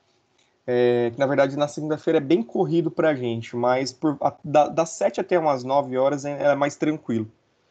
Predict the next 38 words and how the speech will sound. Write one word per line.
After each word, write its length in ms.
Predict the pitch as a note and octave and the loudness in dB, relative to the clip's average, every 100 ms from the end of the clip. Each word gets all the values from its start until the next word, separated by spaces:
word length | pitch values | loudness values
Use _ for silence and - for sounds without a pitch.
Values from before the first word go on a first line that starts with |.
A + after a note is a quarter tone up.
| _ | _
que 80 | C3 | -8
não 140 | C3 | -6
tem 140 | C3 C3 | -4 -2
reunião, 340 | B2+ B2 C#3 | -2 0 0
que 100 | C3+ | -2
não 120 | C3 | -6
tem 120 | B2 | -4
muita 220 | B2 B2 B2 | -4 -4 -2
coisa, 300 | D#3+ D#3 D#3 | 0 0 0
eu 60 | |
consigo 440 | F3 E3 - D3+ D3+ | -2 -6 -2 -2 2
já 120 | D3 | 2
lançar 440 | D3 D3 - C3 | 2 -2 0 2
lá 320 | C3 B2 C3 - _ _ - | 4 4 2 -4 _ _ -14
e 140 | B2 | -6
já 200 | C3+ C#3 | 2 2
liberar 520 | C#3 D#3 E3+ E3 C#3 | 2 -2 0 2 2
essa 180 | C#3 D3+ | 2 -2
parte 300 | - C3 C3 | -2 -2 -2
pra 120 | C#3 | -4
vocês 340 | C#3+ C3+ C3 - | -4 -4 -10 -8
também, 280 | D3+ A#2+ - _ | -8 -10 -14 _
tá? 120 | B2+ E3+ | 2 2
Daí 120 | F3 G3+ | 0 0
vocês 280 | A3+ B3+ | 0 0
já 100 | B3+ | 0
veem 160 | A3+ G3 | 2 0
quanto 220 | F#3+ G3 | -2 -6
precisa 340 | - F#3 E3+ F3 | -4 -8 -4 -4
tirar 220 | E3 D3 | 2 2
de 60 | |
oficial, 760 | D3 - - A#2 B2 F3 E3+ C3+ | 2 -4 -6 0 4 4 2 0
já, 180 | C#3 C#3 _ _ _ _ - | -4 -6 _ _ _ _ -4
já 160 | A#2+ | -2
ficam 400 | C3 - C3 C#3 | -2 -4 -6 -6
mais... 680 | C3+ C3+ B2+ B2 A#2+ - - _ _ _ _ A#2+ | -4 -4 -2 -2 -4 -10 -16 _ _ _ _ -2
é, 640 | A#2 A2+ A2+ A2+ A2+ A2+ | 2 2 2 2 2 2
mais, 800 | A2+ A2+ A2+ A2+ A2+ A2+ A2+ - | 0 -2 0 0 0 -2 -4 -12